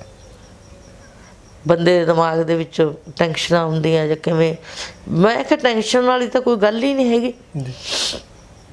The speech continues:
Speaker 1: ਚਲੋ, ਮੈਂ ਕੇਸ ਤਾਂ ਜਿੱਤ ਗਈ ਸੀ, ਦੋ ਸਾਲ ਇਹਨੇ ਮੇਰੇ ਤੇ ਕੇਸ ਕੀਤਾ। ਮੈਂ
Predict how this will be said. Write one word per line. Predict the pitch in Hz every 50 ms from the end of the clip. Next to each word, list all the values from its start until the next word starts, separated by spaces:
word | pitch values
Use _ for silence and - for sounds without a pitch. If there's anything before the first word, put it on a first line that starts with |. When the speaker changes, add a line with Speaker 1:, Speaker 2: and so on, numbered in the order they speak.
| - - - - - - - - - - - - - - - - - - - - - - - - - - - - - - - - - - - - - - - - - - - - -
Speaker 1:
ਚਲੋ, | - 190 214 226 233 233
ਮੈਂ | 233 247 247
ਕੇਸ | 240 247 226 233 233 226
ਤਾਂ | 226 247 240
ਜਿੱਤ | 220 180 190 185 190 -
ਗਈ | 202 180 202 196
ਸੀ, | 190 - 202 190 185 185
ਦੋ | 170 151 170 175 180 175
ਸਾਲ | 180 - 180 180 175 170
ਇਹਨੇ | 165 165 175 202
ਮੇਰੇ | 196 190 185 - -
ਤੇ | - -
ਕੇਸ | 151 156 156 147 143 -
ਕੀਤਾ। | - - 160 - - - 151 143 - - - - - - - - - - - - - - - - - - - - - - - - - - - - - - - - - - - - - - - - - - - - - - - - - - - - - - - -
ਮੈਂ | 165 147 151 156 165 165 165 160 156 156 165